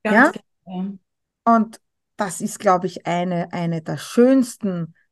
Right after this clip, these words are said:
Speaker 2: Dinge, die uns in der Resilienz nämlich auch un-, unterstützen können.
Speaker 1: Ja.
Speaker 2: Ja. Und der Blick von außen, sind wir uns einmal ehrlich, der ist ein extrem wertvoller. Denn ich bin manchmal extrem betriebsblind.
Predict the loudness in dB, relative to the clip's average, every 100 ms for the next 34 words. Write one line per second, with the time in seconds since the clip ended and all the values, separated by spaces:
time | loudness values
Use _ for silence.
0 | _ 0 4 4 2 -2 -6 -10 -8 -8
1 | -12 _ _ _ _ _ _ 4 4 4
2 | -2 _ _ 2 4 4 4 2 -2 0
3 | 0 0 -4 -4 -4 -4 -6 -4 -4 -4
4 | -6 -6 -6 -6 -12 -10 -12 -14 _ _
5 | _ _ _ _ _ -4 -4 -8 _ _
6 | -10 -8 -8 _ _ _ _ 2 4 2
7 | 4 2 2 -2 -4 -2 0 0 -2 -4
8 | 2 2 2 -2 -2 -4 0 2 2 0
9 | -4 -6 -4 -6 -6 -8 -4 -2 -2 -4
10 | -6 -8 -8 -10 _ _ _ _ _ _
11 | 2 2 4 4 4 2 2 2 -2 -2
12 | -2 -2 -10 -12 -6 -6 -2 -4 -6 -6
13 | -6 -6 -20 _ -6 -4 -6 -12